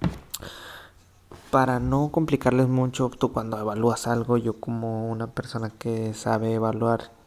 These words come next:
ya que, pues, mi carrera me obliga mucho a hacerlo y a lo que me dedico también, mi empleo, son parámetros demasiado abstractos, entonces sí tienes que hacer muchas, eh,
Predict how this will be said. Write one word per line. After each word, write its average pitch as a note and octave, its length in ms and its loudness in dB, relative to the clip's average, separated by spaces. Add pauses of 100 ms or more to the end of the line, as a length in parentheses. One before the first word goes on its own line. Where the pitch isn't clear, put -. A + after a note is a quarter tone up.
(260)
ya G#2+ 140 -6
que, G#2+ 300 -8 (220)
pues, A2 160 -6
mi A2 100 -6
carrera A2 600 -6 (160)
me A2+ 160 0
obliga G#2+ 280 -4
mucho A2 280 -8
a - 20 -6
hacerlo A#2 540 -2
y A#2+ 320 -4
a A#2 80 -6
lo A#2 120 -4
que A#2 100 -8
me A2+ 100 -4
dedico A#2 420 -2
también, A#2 540 -4 (200)
mi B2 140 -6
empleo, A#2+ 420 -2 (1700)
son B2+ 280 -2
parámetros C3+ 440 0
demasiado B2+ 400 0
abstractos, B2+ 720 -2
entonces A#2 320 -4
sí A#2+ 80 -4
tienes A#2 320 -6
que - 160 -6
hacer A2+ 400 -2
muchas, A#2+ 880 -2
eh, A2+ 480 -2